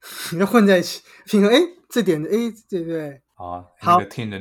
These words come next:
Speaker 1: 女朋友要注意一下，我们一，Tim 已经在发声了，要注意一下。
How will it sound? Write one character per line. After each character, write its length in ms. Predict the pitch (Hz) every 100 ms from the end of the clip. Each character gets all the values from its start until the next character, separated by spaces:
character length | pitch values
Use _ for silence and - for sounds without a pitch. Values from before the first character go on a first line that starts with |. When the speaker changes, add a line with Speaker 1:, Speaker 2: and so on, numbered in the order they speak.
| -
Speaker 1:
女 140 | 107
朋 120 | 104
友 80 | 104
要 200 | 113 104
注 180 | 107 110
意 160 | 104 92
一 20 |
下， 180 | 92 90
我 60 | 85
们 120 | 90
一， 240 | 107 107 _ _ _
Tim 200 | - 98
已 40 |
经 20 | 92
在 140 | 104
发 200 | 101 98
声 220 | 101 95
了， 160 | 92 80 98
要 120 | 92
注 260 | - 98 92
意 60 |
一 40 | 82
下。 220 | 85